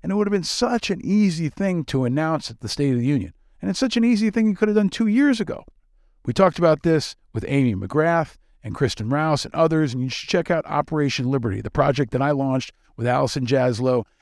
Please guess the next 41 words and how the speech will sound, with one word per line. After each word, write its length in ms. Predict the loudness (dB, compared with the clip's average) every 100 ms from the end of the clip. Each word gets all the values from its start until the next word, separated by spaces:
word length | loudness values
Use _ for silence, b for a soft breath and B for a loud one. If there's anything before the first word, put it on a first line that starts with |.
| _
and 220 | -2 0 2
Amy 200 | 2 2
McGrath 500 | 0 0 -2 -2 -2
for 120 | -2
more. 320 | -2 -4 -14 _ _ _ _ _ _ _ _ _ _
You 120 | -4 -2
can 140 | -2
find 320 | 0 0 0
it 120 | 0
in 120 | -2 -2
the 80 |
show 240 | 0 2 2
notes 320 | 2 0 0
or 40 |
operationliberty 840 | 2 2 2 0 0 0 0 0 0
dot 200 | -2 -4
U 180 | -4 -4
S. 300 | -6 -12 -16 _ _ _ _ _ -6
But 100 | 0
overall 420 | 2 4 4 4
for 120 | 2
Biden, 460 | 0 2 2 2 -2 _ _ _ -10
a 80 | -8
strong 460 | -6 -4 -2 -2
speech. 480 | -4 -6 -6 -8 -14 -16 _ -20 _ _ -10
Much 380 | -2 2 2 2
more 160 | 2 2
moderate 560 | 0 -2 -2 -2 0
than 120 | -2
it 80 | -2
could 140 | 0 -2
have 60 |
been, 180 | -2 -8 _ _ _ _ _ _ -6
and 160 | 0
much 240 | 2 2 2
more 160 | -2
moderate 540 | 0 2 2 0 -2 -2
than 120 | 0
his 140 | 0
Democratic 560 | 0 -2 -2 -6 -6 -2
Party. 300 | 2 2